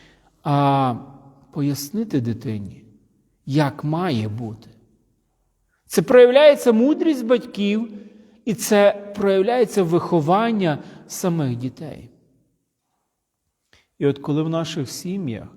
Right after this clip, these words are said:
відбувається ось таке виховання у справедливості і любові до ближнього, тоді діти виростають з цим поєднання цих чеснот, справедливості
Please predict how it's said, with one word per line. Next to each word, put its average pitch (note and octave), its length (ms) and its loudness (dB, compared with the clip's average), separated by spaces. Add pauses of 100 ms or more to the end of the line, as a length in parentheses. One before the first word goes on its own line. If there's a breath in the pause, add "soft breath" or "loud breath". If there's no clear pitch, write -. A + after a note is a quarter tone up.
(560 soft breath)
відбувається D3 720 -2
ось - 160 -12
таке - 280 -8
виховання C#3 720 -6 (140)
у G#3 140 0
справедливості C#3+ 1300 0 (340 loud breath)
і A#3+ 180 4
любові E3+ 580 2
до C3+ 160 -2
ближнього, D3+ 880 -6 (1120)
тоді C3+ 300 -4
діти C3 420 -4
виростають B2+ 1000 -8 (880)
з - 140 -16
цим D#3 260 -2
поєднання D3 840 -2
цих D3 340 -12
чеснот, C3+ 540 -14 (640)
справедливості C3+ 1200 -2